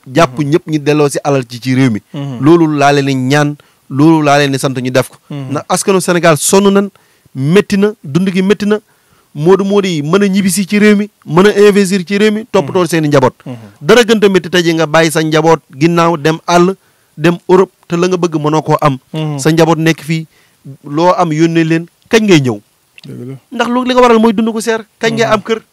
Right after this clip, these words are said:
Speaker 1: Kañ ngay, kañ ngay génnee sa njaboot ci location?
Speaker 2: Mhm.
Speaker 1: Kañ ngay, sa njàngum doom, kañ la ñuy normal?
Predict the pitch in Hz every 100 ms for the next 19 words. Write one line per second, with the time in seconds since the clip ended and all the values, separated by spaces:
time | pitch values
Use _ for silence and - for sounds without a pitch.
0 | _ _ _ _ 226 226 220 220 208 -
1 | 220 226 214 214 220 208 214 214 208 -
2 | 208 214 202 196 202 208 - 135 131 123
3 | - 220 226 214 214 202 - - 220 220
4 | 214 202 180 165 220 233 220 214 214 214
5 | 208